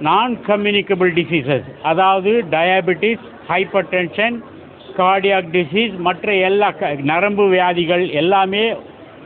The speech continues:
பாதிக்கப்பட்டு வருகின்றன. ஆதலால் இந்த விழிப்புணர்வு குழந்தைகள் முதல் கொண்டு வந்தால்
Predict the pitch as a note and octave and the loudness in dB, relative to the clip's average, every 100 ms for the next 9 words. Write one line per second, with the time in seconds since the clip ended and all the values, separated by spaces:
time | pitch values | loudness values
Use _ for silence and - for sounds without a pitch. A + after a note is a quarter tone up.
0 | - E3+ G3+ F3+ G3 - D#3+ F#3 F3+ E3+ | 0 0 0 0 0 0 0 2 2 2
1 | D#3+ D#3+ D#3 G3+ G#3+ - - - - D3 | 0 0 0 0 -2 -12 -20 -20 -2 2
2 | G3 F#3+ F3+ F3 E3+ - E3 F#3 F#3 F3 | 4 2 2 2 0 -2 -2 0 0 0
3 | G#3+ G#3+ G3+ F#3+ D#3+ G#3+ A3+ - - - | 0 -2 -2 -4 0 0 0 -2 -14 -18
4 | - - - G#3 A#3+ A#3+ A#3 A3 G#3+ G3+ | -18 -8 0 2 2 2 2 2 2 2
5 | A#3 A#3+ G#3 G#3+ G#3+ G#3 G3+ G3 E3+ F#3+ | 2 2 0 2 4 4 2 0 -6 -10
6 | F#3+ F3+ G3 A#3 B3+ | -10 -4 0 2 0